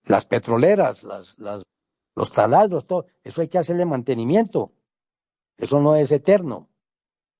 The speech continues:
Duran el tiempo para el cual fueron construidos, un año, cinco años, veinte años, pero al cabo de ese tiempo hay que hacerles el mantenimiento requerido, y si no, se paran,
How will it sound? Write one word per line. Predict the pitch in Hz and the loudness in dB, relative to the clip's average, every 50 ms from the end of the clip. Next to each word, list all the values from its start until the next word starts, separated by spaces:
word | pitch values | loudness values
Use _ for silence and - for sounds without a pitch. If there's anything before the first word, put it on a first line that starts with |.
| _ _ _ _ _ | _ _ _ _ _
Duran | _ - - 117 135 147 170 175 175 180 185 - | _ -4 0 2 2 4 4 2 2 0 -4 -6
el | 117 107 98 - | -8 -8 -8 -6
tiempo | - 131 131 127 135 151 | -4 -4 -4 -4 -6 -8
para | - - 110 104 | -6 -6 -4 -4
el | 101 101 | -6 -4
cual | - 120 123 127 120 | -4 -4 -4 -4 -4
fueron | - - 127 120 131 135 | -4 -4 -4 -2 -2 -4
construidos, | - - 143 127 - - 160 160 147 135 131 139 165 180 - - _ _ _ _ _ _ _ _ _ _ _ _ | -2 -4 -4 -4 -2 0 2 2 4 4 4 4 2 0 -4 -8 _ _ _ _ _ _ _ _ _ _ _ _
un | - 135 135 139 | 0 2 2 4
año, | 139 143 147 151 156 156 151 135 120 | 2 2 2 2 2 0 -2 -4 -8
cinco | - - 135 135 139 - - 147 | -8 -4 -4 -4 -2 0 0 0
años, | 135 139 139 139 135 117 | 0 2 0 -2 -2 -2
veinte | 104 131 131 123 - 135 | 0 0 0 0 0 -2
años, | 123 123 131 147 147 - _ _ _ _ _ _ _ _ _ | -2 0 -2 -4 -6 -10 _ _ _ _ _ _ _ _ _
pero | - 113 107 | -6 -4 -2
al | 101 101 - | -2 -4 -2
cabo | - 127 131 143 151 143 | 0 2 4 4 4 2
de | 127 | 2
ese | 113 135 139 123 | 0 -2 -4 -4
tiempo | - 147 143 135 123 120 123 143 139 139 135 _ _ _ _ _ _ _ _ _ _ _ _ _ _ _ _ _ | -2 -2 0 0 -2 -2 -4 -6 -8 -8 -10 _ _ _ _ _ _ _ _ _ _ _ _ _ _ _ _ _
hay | - 117 120 117 | -2 0 0 -2
que | - - 117 | -2 -4 -4
hacerles | 110 107 - 117 117 113 107 113 110 - | -2 -2 0 0 0 0 0 -2 -4 -4
el | 104 98 | -6 -6
mantenimiento | 90 90 87 87 - 92 92 90 90 95 92 87 - 110 | -6 -6 -8 -8 -10 -10 -10 -8 -8 -8 -8 -6 -6 -6
requerido, | 98 92 82 - 90 95 101 120 | -6 -8 -10 -10 -6 -4 -2 -2
y | 120 | -2
si | 110 110 113 | -2 0 0
no, | 120 160 190 202 196 - _ | 2 2 2 0 -2 -6 _
se | _ - 147 151 | _ -2 -2 0
paran, | - - 220 226 214 196 151 120 | 2 2 2 2 2 0 -2 -4